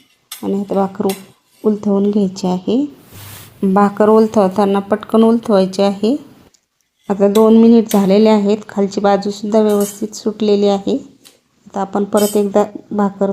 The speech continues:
तव्यावर टाकून गॅस कमी करून घेऊया आणि आता दुसरी भाकरसुद्धा थापून घेऊया. पहिली भाकरी भाजते आहे, तोपर्यंत आपण दुसरी भाकरसुद्धा करून घेऊया.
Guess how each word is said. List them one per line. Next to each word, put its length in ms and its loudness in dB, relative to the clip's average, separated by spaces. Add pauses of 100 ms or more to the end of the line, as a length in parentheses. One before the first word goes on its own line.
तव्यावर 320 2
टाकून 440 -4 (140)
गॅस 240 0
कमी 220 -2
करून 280 0
घेऊया 440 0 (580)
आणि 100 -2
आता 180 -2
दुसरी 300 0
भाकरसुद्धा 720 -4
थापून 340 -6
घेऊया. 340 -4 (500)
पहिली 260 4
भाकरी 360 2
भाजते 420 0
आहे, 360 0
तोपर्यंत 600 -2
आपण 260 -4
दुसरी 280 -2
भाकरसुद्धा 600 -4
करून 340 -2
घेऊया. 280 0